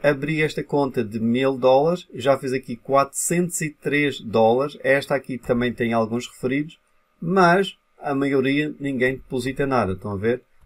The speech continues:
Tem aqui uma pessoa, mas o resto, eh, tá assim. Ahm, portanto, comecei aqui, vejam lá. Meus amigos, falta um dia para pegar esta promoção, porque normalmente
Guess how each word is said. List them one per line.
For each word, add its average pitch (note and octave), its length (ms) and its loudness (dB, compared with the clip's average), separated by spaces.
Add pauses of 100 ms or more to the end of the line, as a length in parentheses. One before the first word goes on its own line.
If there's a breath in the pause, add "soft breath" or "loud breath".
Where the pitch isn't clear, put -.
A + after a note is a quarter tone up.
(100)
Tem B2 120 -4
aqui A#2 180 -4
uma B2 140 0
pessoa, E3 480 4 (280)
mas C3+ 220 0
o C3+ 60 -8
resto, C3 580 2
eh, B2+ 220 6
tá C3 420 4
assim. B2+ 480 0 (420)
Ahm, A#2+ 680 2 (1120)
portanto, B2 500 -2
comecei C3+ 400 0
aqui, C3+ 420 -4 (440)
vejam B2 300 -4
lá. G2+ 280 0 (2000)
Meus C3+ 140 -6
amigos, D3+ 320 -2
falta D3 460 2
um D#3 200 -4
dia D3 300 0
para D3 220 -2 (280)
pegar C#3 280 4
esta C3 160 -4
promoção, B2 500 0
porque C3+ 320 -6
normalmente D#3 1080 2